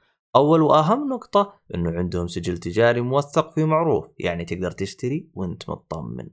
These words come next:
على الآخر. وعندهم طرق متعدلة للدفع، يعني ادفع بالطريقة اللي تناسبك. النقطة اللي بعدها، كل شيء يخص الطابعات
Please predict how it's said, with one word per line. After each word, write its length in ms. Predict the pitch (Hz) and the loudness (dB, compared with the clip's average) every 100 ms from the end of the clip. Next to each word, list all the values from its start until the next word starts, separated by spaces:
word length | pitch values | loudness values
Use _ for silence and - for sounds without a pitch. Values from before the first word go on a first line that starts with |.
| - | -6
على 200 | 104 147 | -4 -2
الآخر. 580 | 196 - - - - _ _ _ _ _ - | -4 -6 -8 -12 -20 _ _ _ _ _ -2
وعندهم 360 | 98 117 120 | 0 2 2
طرق 240 | 117 147 135 | 2 2 2
متعدلة 540 | 131 131 143 156 156 | 0 2 2 4 2
للدفع، 280 | 160 139 101 _ _ | 2 0 0 _ _
يعني 240 | - 165 170 | -2 2 0
ادفع 420 | 165 170 170 - 120 | 0 0 0 -2 -6
بالطريقة 400 | - 80 87 104 | -2 0 0 0
اللي 100 | 110 | -2
تناسبك. 540 | 170 170 - - _ _ _ _ _ - | 0 -2 -2 -12 _ _ _ _ _ 2
النقطة 420 | 156 202 - - | 4 4 2 2
اللي 140 | 330 147 | 4 6
بعدها، 680 | 110 87 - - - - _ _ _ - | 4 2 -6 -12 -14 -16 _ _ _ 2
كل 240 | 285 294 | 4 4
شيء 360 | 262 196 190 175 | 4 2 2 2
يخص 360 | 117 135 143 151 | 2 0 -2 -4
الطابعات 580 | - 117 98 - - | 2 4 4 -2 -4